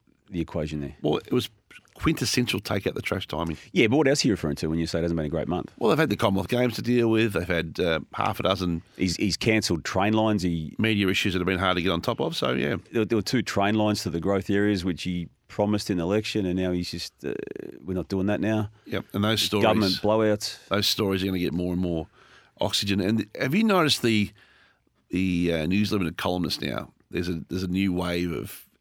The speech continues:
Speaker 2: anti-Dans emerging.
Speaker 1: A new wave?
Speaker 2: Yeah.
Speaker 1: It's been a tsunami for,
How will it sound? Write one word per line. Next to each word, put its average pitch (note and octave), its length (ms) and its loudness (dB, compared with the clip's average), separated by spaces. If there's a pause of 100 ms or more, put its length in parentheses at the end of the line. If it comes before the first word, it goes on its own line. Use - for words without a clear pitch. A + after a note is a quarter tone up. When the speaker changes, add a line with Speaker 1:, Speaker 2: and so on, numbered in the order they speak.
Speaker 2:
anti-Dans F2+ 560 -4
emerging. F2+ 460 -6 (220)
Speaker 1:
A G#2 60 0
new A2 260 2
wave? F2 420 0
Speaker 2:
Yeah. F2+ 200 0 (120)
Speaker 1:
It's B2 140 -4
been C#3+ 160 2
a C3+ 40 2
tsunami C#3 580 2
for, G#2 280 2